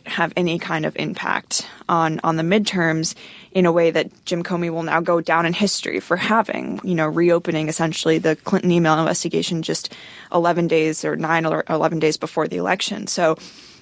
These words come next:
there was also the question of, you know, Democrats were expected to win the House. And so giving this report over to what would have been essentially what, Sessions, but then giving that report to what essentially would have been a lame duck Congress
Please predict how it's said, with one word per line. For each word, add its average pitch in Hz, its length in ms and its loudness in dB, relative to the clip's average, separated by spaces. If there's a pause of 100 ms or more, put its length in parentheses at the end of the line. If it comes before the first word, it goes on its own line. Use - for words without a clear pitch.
(120)
there 202 120 0
was 202 120 -2
also 220 280 0
the 196 120 -2
question 180 400 0
of, 160 320 -4
you 185 100 -2
know, 160 220 -2 (140)
Democrats 180 760 0
were 165 180 2
expected 165 680 -2 (360)
to 185 100 -2
win 170 220 0
the 170 60 -4
House. 196 600 0 (420)
And 180 180 2
so 170 440 2
giving 190 420 2
this 170 460 0
report 185 720 0
over 170 380 2
to 165 600 2
what 175 220 2
would 175 100 2
have 175 140 -4
been 165 160 2
essentially 165 840 0 (300)
what, 180 420 -2
Sessions, 196 460 2
but 175 160 0
then 165 260 0
giving 175 300 0
that 165 100 2
report 165 300 -2
to 180 120 -4
what 165 120 -6
essentially 175 400 -4
would 170 120 -2
have 165 100 -4
been 165 100 -2
a 156 80 0
lame 165 260 -2
duck 165 280 0
Congress 190 680 -2